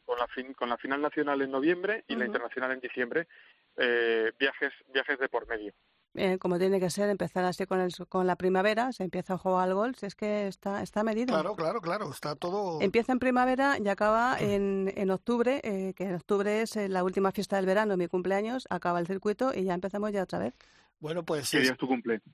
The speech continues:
Speaker 2: El día ocho
Speaker 1: ¿De qué?
Speaker 2: de octubre.
Speaker 1: Bueno,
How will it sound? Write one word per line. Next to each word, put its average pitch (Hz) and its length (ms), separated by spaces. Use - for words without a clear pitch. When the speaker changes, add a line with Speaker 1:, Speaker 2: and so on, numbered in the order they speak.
Speaker 2:
El 196 140
día 196 160
ocho 185 320
Speaker 1:
¿De 247 160
qué? 254 200
Speaker 2:
de 208 100
octubre. 190 460
Speaker 1:
Bueno, 107 260